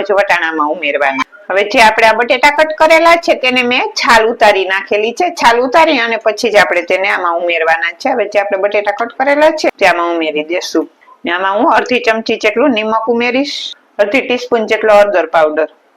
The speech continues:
અને હવે આપણે આનું ઢાંકણ બંધ કરી અને છ થી સાત વિસલ કરી લેવાની છે. વટાણાને આપણે એકદમ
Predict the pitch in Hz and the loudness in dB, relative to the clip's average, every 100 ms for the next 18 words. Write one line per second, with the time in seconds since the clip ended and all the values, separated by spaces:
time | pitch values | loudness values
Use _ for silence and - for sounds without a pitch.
0 | _ _ _ _ 202 202 202 214 226 226 | _ _ _ _ -2 2 4 4 4 2
1 | 233 240 247 254 294 320 339 349 339 370 | 4 2 2 2 2 4 2 4 2 2
2 | 277 233 233 277 427 - - 415 - 262 | 2 0 -2 -2 -4 -10 -6 -4 2 2
3 | 262 254 240 262 269 269 233 - 202 180 | 2 -2 4 4 4 2 -2 0 0 2
4 | 196 185 185 190 196 220 254 311 381 - | 0 0 0 0 0 -2 -2 0 0 -4
5 | - - - 214 240 269 269 262 - 247 | -14 -20 -2 2 4 2 2 0 0 0
6 | 202 220 262 302 | 0 0 2 2